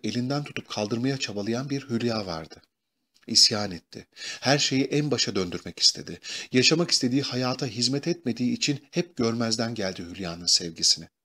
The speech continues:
Belki de kendi kurmadığı bir oyunda var olmak istemedi. Derken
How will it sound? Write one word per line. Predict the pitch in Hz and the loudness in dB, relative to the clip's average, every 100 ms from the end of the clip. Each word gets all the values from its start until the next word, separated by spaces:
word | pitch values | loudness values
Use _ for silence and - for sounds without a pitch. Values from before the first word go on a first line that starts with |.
| _ | _
Belki | 104 113 113 | -2 -2 -2
de | 113 - | -4 -4
kendi | 113 107 113 | -4 -4 -6
kurmadığı | - 131 104 92 90 | -4 -2 -2 -4 -6
bir | 110 | -4
oyunda | 104 92 98 92 | -6 -6 -6 -4
var | 92 | -4
olmak | 95 90 104 - | -4 -6 -2 4
istemedi. | 135 104 92 - - _ _ - | 4 4 -10 -12 -18 _ _ 0
Derken | 127 143 - 113 | 2 2 0 -2